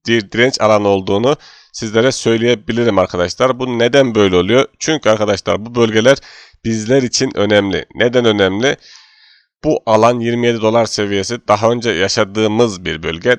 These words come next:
Daha önce içerisinde yeni alanların oluştuğu bir bölgedir. Burada şimdi grafik biraz kaymalar yapar arkadaşlar ama şunu aylık grafiğe çevirdiğimde sizlere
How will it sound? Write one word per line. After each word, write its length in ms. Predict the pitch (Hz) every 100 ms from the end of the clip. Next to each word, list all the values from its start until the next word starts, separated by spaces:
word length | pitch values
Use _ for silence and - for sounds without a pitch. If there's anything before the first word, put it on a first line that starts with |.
| -
Daha 240 | 107 113
önce 200 | 120 113
içerisinde 720 | - - 107 107 - 110 107 123
yeni 460 | 113 104 95 123
alanların 560 | - 104 104 101 104 117
oluştuğu 540 | 95 101 95 - 104
bir 160 | 90 80
bölgedir. 500 | 80 80 80 78 87
Burada 240 | 110 113
şimdi 220 | 110 113 110
grafik 440 | 107 113 117 -
biraz 220 | 113 110
kaymalar 400 | - 104 107 110
yapar 300 | 101 98 113
arkadaşlar 500 | 113 101 90 87 101
ama 160 | 107 117
şunu 180 | - -
aylık 340 | 92 104 120 _ _ _
grafiğe 360 | 107 101 - 90
çevirdiğimde 760 | - 101 104 95 98 90 117 127 _ _
sizlere 460 | - - 98 98 110